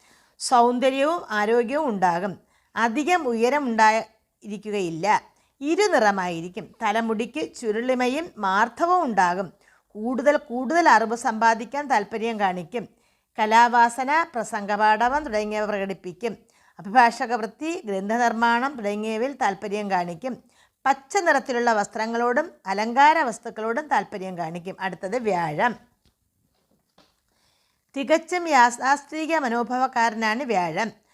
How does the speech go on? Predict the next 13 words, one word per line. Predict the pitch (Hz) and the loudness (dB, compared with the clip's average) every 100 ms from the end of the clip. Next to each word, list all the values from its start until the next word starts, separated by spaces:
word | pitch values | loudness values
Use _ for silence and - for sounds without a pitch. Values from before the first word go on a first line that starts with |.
| _ _ 196 | _ _ 0
ആചാരങ്ങൾ | 220 233 277 277 294 302 320 | 2 6 6 6 0 -4 -4
അതുപടി | 202 220 220 349 330 | -2 -2 0 0 0
അനുഷ്ഠിക്കാൻ | 285 202 - 240 247 262 | -2 -4 -8 -12 -8 -6
പ്രത്യേകം | 220 - 277 311 | -8 -8 -4 -4
ശ്രദ്ധിക്കും. | 285 233 180 185 226 175 _ _ _ 208 | -4 -6 -6 -6 -8 -12 _ _ _ -4
ഉറച്ച | 233 277 349 | 0 0 0
ഈശ്വരവിശ്വാസവും | 294 - 233 233 226 262 226 220 262 302 285 233 _ _ _ 208 | 0 -2 -2 -2 0 2 2 2 -6 -6 -10 -12 _ _ _ 0
ഗൗരവ | 233 277 311 330 | 2 4 4 4
സ്വഭാവവും | 320 240 220 226 226 262 311 | 4 -2 4 4 4 0 -2
ഭരണശേഷിയും | 254 226 254 277 277 262 269 277 320 - _ _ _ | -4 -4 -6 -6 -6 -6 -8 -10 -10 -14 _ _ _
ആജ്ഞാശക്തിയും | - 220 - 302 349 330 226 - 247 | 0 0 0 0 2 0 -6 -4 -4
ഉണ്ടാകും. | 214 202 196 208 208 - _ _ _ | 0 2 2 2 -6 -10 _ _ _
സ്വർണം, | - - 240 226 233 285 | -12 0 0 2 2 2